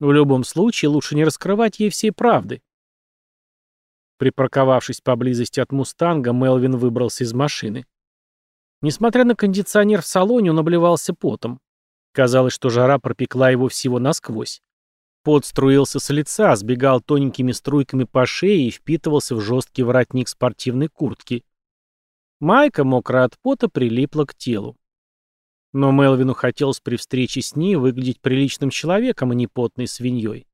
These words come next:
Открыв дверь в ресторан, он почувствовал, как навстречу повеяло прохладой.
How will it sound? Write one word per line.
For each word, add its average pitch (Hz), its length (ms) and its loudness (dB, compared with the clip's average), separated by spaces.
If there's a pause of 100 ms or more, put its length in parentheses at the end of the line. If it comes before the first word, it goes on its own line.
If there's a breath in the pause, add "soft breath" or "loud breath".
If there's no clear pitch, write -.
(1120)
Открыв 247 340 0
дверь 233 220 4
в 214 60 4
ресторан, 220 480 2
он 151 60 0
почувствовал, 165 520 -2
как - 160 -6
навстречу 147 540 -2
повеяло 123 480 0
прохладой. 127 640 -2